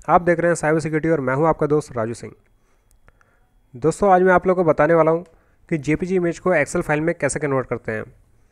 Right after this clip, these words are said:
इससे पहले मैं प्रैक्टिकल स्टार्ट करूं दोस्तों, अगर आपने मेरा चैनल सब्सक्राइब नहीं किया तो आप इसे सब्सक्राइब कर लीजिए। चलिए प्रैक्टिकल पे चलते हैं।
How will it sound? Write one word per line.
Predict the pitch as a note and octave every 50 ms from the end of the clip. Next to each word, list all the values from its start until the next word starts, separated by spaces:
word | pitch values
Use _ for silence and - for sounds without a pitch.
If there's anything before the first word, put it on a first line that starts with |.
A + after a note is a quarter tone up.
| _ - - - - _ _ _ - _ - _ _ _ -
इससे | - D#3 - - F3+
पहले | E3+ F3 E3 F3
मैं | F3+ F3+ F3
प्रैक्टिकल | - D3 C3+ - F3 E3+ F3 E3
स्टार्ट | - - E3 D#3+ D#3
करूं | - E3 F3 E3+
दोस्तों, | E3 D#3 - - F3+
अगर | E3+ C#3+ D3 F3 F3
आपने | E3+ D#3+ F3+ F3
मेरा | E3+ E3+ E3 E3+ D#3+
चैनल | - D3+ D#3 E3
सब्सक्राइब | E3 - D3 - - - - D3+ D#3+ E3+
नहीं | F3 E3+
किया | D#3 E3 E3 E3+
तो | - - C3+
आप | B2+ A#2+
इसे | B2 B2+ C3+ C3+ -
सब्सक्राइब | - A2 - - - C#3 C#3 C#3+
कर | D3 E3+
लीजिए। | D#3+ D#3+ D#3 E3 F3+ F#3+ - _ _ _ _ _ _ _ _ _ _ _ - - _ _ -
चलिए | - C#3 D3 D#3
प्रैक्टिकल | - - D3 - - C#3+ - D3 C#3
पे | C#3+ C#3
चलते | A#2+ A#2+ G#2+ G#2+ A2+
हैं। | A2 G#2+ A2